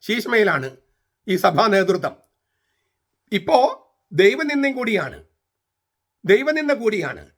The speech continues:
അപ്പൊ ശീശ്മയിലായിരുന്നവർ ദൈവനിന്ദ ചെയ്ത് ഏതാണ്ട് സ-, കത്തോലിക്ക സഭയ്ക്ക് പുറത്തായ പോലെയാണ്. അങ്ങനെയാണ് ഈ, ഈ സഭാ കോടതിയുടെ വിധി വന്നിരിക്കുന്നത്. വളരെ ഗൗരവമായ തെറ്റുകളാണ്. വിശ്വാസ കാര്യാലയത്തിന് അവരെ അറിയിക്കണമെന്നൊക്കെ പറഞ്ഞാൽ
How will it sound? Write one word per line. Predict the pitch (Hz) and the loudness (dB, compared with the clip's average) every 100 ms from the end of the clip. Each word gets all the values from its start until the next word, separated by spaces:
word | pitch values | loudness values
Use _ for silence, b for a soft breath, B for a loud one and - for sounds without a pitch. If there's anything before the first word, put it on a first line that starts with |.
| _ - | _ -6
അപ്പൊ | 202 | -2
ശീശ്മയിലായിരുന്നവർ | 214 - 220 262 - 294 277 262 262 285 285 | -2 -2 -4 -4 -4 -2 -2 -2 -4 -6 -2
ദൈവനിന്ദ | 190 247 294 285 269 | -2 0 0 -2 -2
ചെയ്ത് | 262 226 208 247 285 b b b | 0 0 2 0 -4 b b b
ഏതാണ്ട് | 175 220 254 | -2 0 -2
സ-, | 262 214 190 | -6 -6 -6
കത്തോലിക്ക | 180 233 220 | -4 -2 -2
സഭയ്ക്ക് | 226 240 233 | -2 -4 -4
പുറത്തായ | 196 208 220 214 | -4 -2 0 0
പോലെയാണ്. | 208 196 185 127 113 - _ _ _ _ _ _ | 0 -2 -2 -4 -8 -16 _ _ _ _ _ _
അങ്ങനെയാണ് | 147 202 277 262 254 269 | -2 0 2 2 2 0
ഈ, | 196 220 233 - _ - | 0 -2 -4 -12 _ -6
ഈ | 185 214 | -4 -2
സഭാ | 180 170 208 | 0 2 0
കോടതിയുടെ | 226 214 208 | 0 0 2
വിധി | 185 170 233 | 0 -2 -4
വന്നിരിക്കുന്നത്. | 180 160 151 139 101 90 _ _ _ _ _ _ 135 | -4 -4 -4 -6 -8 -12 _ _ _ _ _ _ -4
വളരെ | 165 262 | 0 0
ഗൗരവമായ | 233 240 269 269 233 | 0 -2 0 0 0
തെറ്റുകളാണ്. | 208 208 180 131 80 - _ _ _ _ 151 | -2 -4 -4 -6 -8 -18 _ _ _ _ -2
വിശ്വാസ | 190 - 233 233 | -2 0 0 2
കാര്യാലയത്തിന് | 226 220 226 226 226 220 | 2 2 4 2 2 0
അവരെ | 190 214 160 | 2 0 2
അറിയിക്കണമെന്നൊക്കെ | 180 226 233 240 226 220 208 | 0 0 0 0 0 -2 0
പറഞ്ഞാൽ | 202 208 185 160 | -2 0 0 0